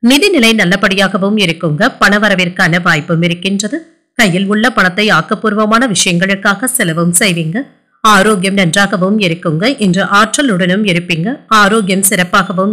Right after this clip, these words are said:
இருக்கும். தன்னம்பிக்கையுடன் செயல்பட்டு உங்களுடைய செயல்கள்ல முன்னேற்றத்தையும் எதிர்பார்க்கலாம். வியாபாரத்துல உங்களுடைய சூட்சமங்களும் புலப்படும். லாபத்திற்கு உரிய வழிகளை நீங்கள் கண்டறிந்தும் விடுவீங்க. உங்களுடைய முயற்சிகள் வெற்றிகரமாகவும் நிறைவேறும்.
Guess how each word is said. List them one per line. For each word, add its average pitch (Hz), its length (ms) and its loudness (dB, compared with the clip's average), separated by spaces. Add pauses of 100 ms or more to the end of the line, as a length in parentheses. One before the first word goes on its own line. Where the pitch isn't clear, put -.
இருக்கும். 170 320 -4 (440)
தன்னம்பிக்கையுடன் 233 840 2
செயல்பட்டு 208 560 0
உங்களுடைய 185 440 2 (120)
செயல்கள்ல 247 560 0
முன்னேற்றத்தையும் 208 840 0
எதிர்பார்க்கலாம். 175 720 -2 (500)
வியாபாரத்துல 233 840 2
உங்களுடைய 185 440 0 (160)
சூட்சமங்களும் 233 800 0
புலப்படும். 165 500 -2 (440)
லாபத்திற்கு 220 640 2 (120)
உரிய 240 260 2
வழிகளை 208 480 0 (100)
நீங்கள் 175 360 2
கண்டறிந்தும் 196 560 2
விடுவீங்க. 151 500 -2 (340)
உங்களுடைய 196 480 2
முயற்சிகள் 247 640 0
வெற்றிகரமாகவும் 208 840 0
நிறைவேறும். 170 560 0